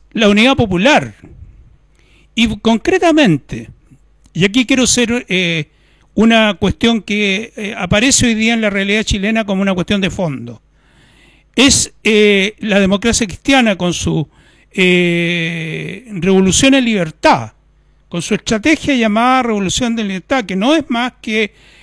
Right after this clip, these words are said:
una, eh, estrategia desarrollista que el imperialismo, acorralado precisamente por el proceso revolucionario del tercer mundo, se ve, eh,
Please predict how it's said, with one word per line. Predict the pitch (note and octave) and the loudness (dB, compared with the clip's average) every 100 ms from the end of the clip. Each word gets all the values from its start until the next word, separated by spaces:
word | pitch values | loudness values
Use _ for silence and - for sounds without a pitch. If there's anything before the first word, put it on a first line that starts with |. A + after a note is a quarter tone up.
| _ | _
una, | G3 G3 G#3+ G#3+ G#3 - | -2 0 2 2 0 -2
eh, | A3 F3+ | -4 -2
estrategia | E3+ G3 G3 A3+ A3 | -2 -2 0 0 0
desarrollista | G3 F#3 E3 F3 A#3+ B3 - C#3 C#3 - _ _ - _ | 0 0 -2 0 2 0 -4 -10 -10 -14 _ _ -20 _
que | - G3 F#3 | 2 4 4
el | F3 | 2
imperialismo, | F#3+ F3+ F#3 G3 C#4 A#3 F#3 D3+ C#3 - _ _ _ | 0 0 2 2 2 2 0 -4 -8 -12 _ _ _
acorralado | F3+ F#3+ G3+ G3+ G#3 D4+ D#4+ C4+ | -2 0 2 2 2 2 2 0
precisamente | A#3 - A3 A3+ A#3 A3+ A3 | -2 -2 -2 -2 -2 -2 -2
por | G3 | -2
el | F#3 | -2
proceso | - E3 C4 - A3 | -2 -2 -2 -2 -2
revolucionario | G3 F#3+ F3 - F#3+ A#3+ A3+ | -2 -2 -4 -6 -6 -6 -6
del | G3 | -8
tercer | F#3 D#3+ A3 | -12 -10 -10
mundo, | A#3+ B3+ A3 A#3 - - _ _ - | -6 -6 -6 -8 -10 -20 _ _ -10
se | - G3+ F#3 | -2 0 2
ve, | A3 A#3+ A#3+ A3+ | 2 2 -2 -2
eh, | F3+ F3+ F3 E3+ D#3 | -2 0 -2 -2 -6